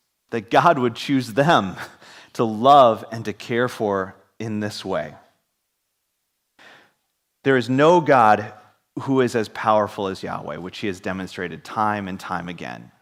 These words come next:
through the narratives and in our own lives. Like, there is none, no power on earth, no power in the heavens who can compare to the power of God. There is no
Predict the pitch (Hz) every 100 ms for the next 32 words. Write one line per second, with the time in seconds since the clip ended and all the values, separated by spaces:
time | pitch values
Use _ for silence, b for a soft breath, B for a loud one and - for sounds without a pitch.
0 | _ _ _ 110 92 82 80 82 - -
1 | 160 185 160 143 131 120 113 - - -
2 | _ b b b b - 117 147 127 127
3 | 131 139 156 107 90 - 113 151 170 -
4 | 151 143 147 131 117 107 90 - - 113
5 | 117 - - 160 160 156 143 123 131 101
6 | 85 - 135 127 123 110 123 110 113 101
7 | 101 - - - 104 95 95 90 90 -
8 | - - - _ _ _ _ _ _ _
9 | b b b _ _ _ _ b b -
10 | 131 120 139 143 156 175 175 156